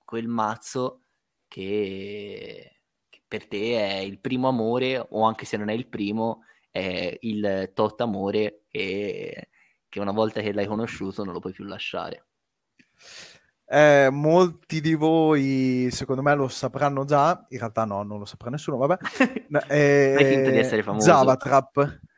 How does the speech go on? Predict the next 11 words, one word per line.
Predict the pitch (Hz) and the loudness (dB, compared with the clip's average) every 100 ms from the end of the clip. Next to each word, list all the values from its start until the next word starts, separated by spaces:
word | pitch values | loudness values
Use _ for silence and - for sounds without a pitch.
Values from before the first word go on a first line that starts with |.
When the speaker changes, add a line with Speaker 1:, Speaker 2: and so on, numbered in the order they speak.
| _ - 135 | _ -16 4
Speaker 2:
Zavatrap | 151 120 117 120 117 120 - | 6 6 4 0 -2 -2 0
è... | 113 110 110 107 104 101 98 101 101 _ _ _ _ _ - | 0 0 0 -2 -4 -4 -6 -10 -14 _ _ _ _ _ -20
non | 123 127 | -14 -6
so | - 120 | -2 -2
se | - 117 120 120 | -2 -2 -2 -2
lo | 120 | -4
conoscete, | - 120 143 - 135 131 131 | -8 -6 -6 0 0 2 0
comunque | 127 117 120 120 | -4 -8 -6 -2
è | 113 110 110 110 113 _ - - _ | 0 0 -2 -6 -8 _ -20 -20 _
un | 131 135 131 | -10 -8 0
Kota, | 147 143 143 143 135 139 | 4 6 6 4 6 4